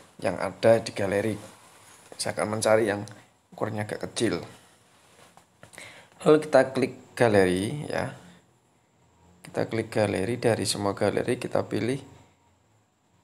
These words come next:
gambar yang begitu menarik ya. Nah, gambar yang begitu menarik kita coba. Nah,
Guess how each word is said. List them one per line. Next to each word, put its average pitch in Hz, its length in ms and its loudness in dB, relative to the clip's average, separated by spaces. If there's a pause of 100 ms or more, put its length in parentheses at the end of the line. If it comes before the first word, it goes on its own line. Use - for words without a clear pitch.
(1040)
gambar 117 480 0
yang 92 180 -2
begitu - 300 -8
menarik 92 500 -6 (140)
ya. 104 100 -8 (1600)
Nah, - 160 -14
gambar 107 300 -8 (100)
yang 92 80 -8
begitu - 320 -16
menarik 90 320 -8
kita - 240 -8
coba. 123 800 -2 (1300)
Nah, - 220 -10